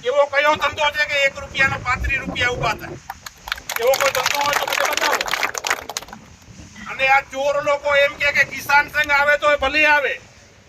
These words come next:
એસ આર પી અમે બોલાવશું.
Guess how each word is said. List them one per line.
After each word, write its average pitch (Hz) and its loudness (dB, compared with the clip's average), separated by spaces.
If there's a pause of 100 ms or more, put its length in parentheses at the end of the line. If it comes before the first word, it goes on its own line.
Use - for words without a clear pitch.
(1500)
એસ 254 2
આર 320 6
પી 339 2
અમે 320 4
બોલાવશું. 294 2